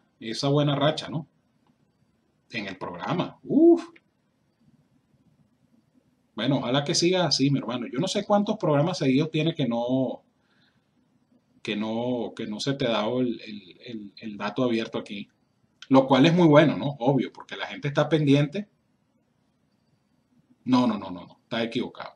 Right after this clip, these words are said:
La gente está pendiente para no jugar, eh, ese caballo que tú dejas en el programa.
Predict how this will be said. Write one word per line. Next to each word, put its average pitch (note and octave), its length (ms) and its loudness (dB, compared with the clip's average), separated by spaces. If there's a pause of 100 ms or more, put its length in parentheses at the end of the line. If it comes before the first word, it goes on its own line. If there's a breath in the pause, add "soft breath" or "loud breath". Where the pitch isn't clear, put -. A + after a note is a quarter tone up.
(140)
La A#2 120 -4
gente A#2 200 -2
está C#3 180 0
pendiente C3+ 480 2
para A2 400 -4
no A2+ 220 0
jugar, G#2 480 -4 (500 soft breath)
eh, G2+ 500 -8
ese G#2 200 -8
caballo G#2 280 -4
que A2+ 140 -8
tú G2+ 140 -10
dejas G2+ 120 -10
en G#2 60 -10
el F#2 80 -12
programa. G2+ 440 -6